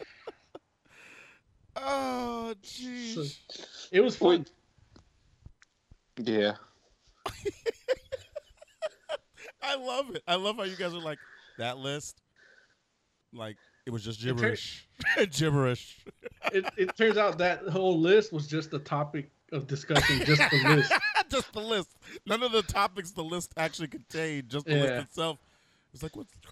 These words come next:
Speaker 1: what's Larry talking about with this Kirkman's new
Speaker 2: No.
Speaker 1: comic book Oblivion song?" It's
Speaker 2: But
Speaker 1: just
Speaker 2: we, we kinda
Speaker 1: nonsense.
Speaker 2: did get through all the, all these little bullet points.
Speaker 1: It's just nonsense. Talk about Justice League trailer. Which one?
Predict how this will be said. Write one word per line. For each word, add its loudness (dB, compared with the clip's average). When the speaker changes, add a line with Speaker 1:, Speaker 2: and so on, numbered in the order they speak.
Speaker 1:
what's -14
Larry -6
talking -8
about -6
with -10
this -8
Kirkman's 0
new 0
Speaker 2:
No. 8
Speaker 1:
comic 2
book -2
Oblivion -6
song?" -6
It's -6
Speaker 2:
But 6
Speaker 1:
just 6
Speaker 2:
we, 6
we 8
kinda 4
Speaker 1:
nonsense. 2
Speaker 2:
did 0
get 2
through 0
all 2
the, -4
all 2
these -4
little 0
bullet 0
points. -8
Speaker 1:
It's -20
just -4
nonsense. -6
Talk -4
about -4
Justice -6
League -6
trailer. -4
Which 2
one? 2